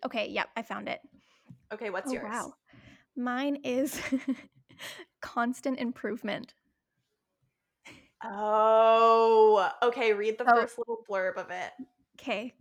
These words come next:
Speaker 1: constant improvers tend to be sensitive and introspective. They are often deep individuals who enjoy having their own space and freedom. In general, these personality types feel more comfortable on their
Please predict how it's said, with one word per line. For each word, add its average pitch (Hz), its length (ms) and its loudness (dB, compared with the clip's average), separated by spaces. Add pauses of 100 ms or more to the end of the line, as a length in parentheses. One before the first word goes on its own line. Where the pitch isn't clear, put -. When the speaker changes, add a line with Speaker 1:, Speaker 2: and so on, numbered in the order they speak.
Speaker 1:
constant 247 520 -6
improvers 233 640 -6 (120)
tend 233 220 -10
to 247 60 -8
be 226 140 -12
sensitive 277 720 -6
and 233 160 -12
introspective. - 840 -14 (440)
They 233 120 -6
are - 100 -8
often 220 360 -10
deep 285 280 -6
individuals 240 680 -6
who 247 100 -12
enjoy 226 320 -8
having 247 360 -6
their 240 180 -8
own 233 180 -8
space 240 380 -10
and 233 120 -12
freedom. - 500 -8 (460)
In 240 140 -4
general, 269 400 0
these 254 220 -6
personality 240 580 -8
types - 380 -14
feel 220 200 -10
more 247 200 -8
comfortable 269 640 -8
on 233 160 -4
their 240 160 -6